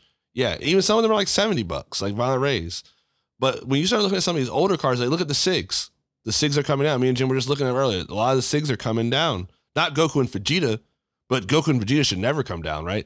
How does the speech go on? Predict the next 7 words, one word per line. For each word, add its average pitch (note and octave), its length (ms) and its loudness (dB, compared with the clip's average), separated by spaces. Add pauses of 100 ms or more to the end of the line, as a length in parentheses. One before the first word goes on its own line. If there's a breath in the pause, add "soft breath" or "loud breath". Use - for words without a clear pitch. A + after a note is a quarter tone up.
They A2+ 260 -4
are A2+ 360 2
Dragon G2+ 440 -2
Ball. C#2+ 360 -10 (380)
Like, G2 180 -2
which B2+ 200 0
is A#2+ 200 -2